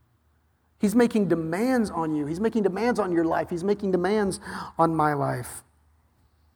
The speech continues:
I'll close with this verse, Deuteronomy four. I have it on the screen.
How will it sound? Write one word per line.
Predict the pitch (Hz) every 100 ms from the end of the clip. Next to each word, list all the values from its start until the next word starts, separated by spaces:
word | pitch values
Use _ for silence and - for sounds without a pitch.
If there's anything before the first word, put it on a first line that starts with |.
| _ _ _ _ _ _ _ _ _ _ _ - -
I'll |
close | - 190
with | 175
this | 170 170
verse, | 156 143
Deuteronomy | 180 175 175 160
four. | - 143 135
I | 143
have | 175
it | 170
on |
the | 160
screen. | - - 127 127